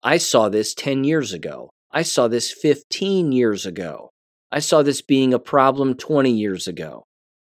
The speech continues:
And here it is. Because they always take the,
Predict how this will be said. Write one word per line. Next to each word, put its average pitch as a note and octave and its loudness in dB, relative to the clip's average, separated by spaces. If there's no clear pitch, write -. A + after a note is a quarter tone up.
And A#2 -2
here A2+ 2
it C#3+ 4
is. C3+ -4
Because B2 0
they A#2+ 0
always D3 4
take D#3+ 0
the, A#2+ -2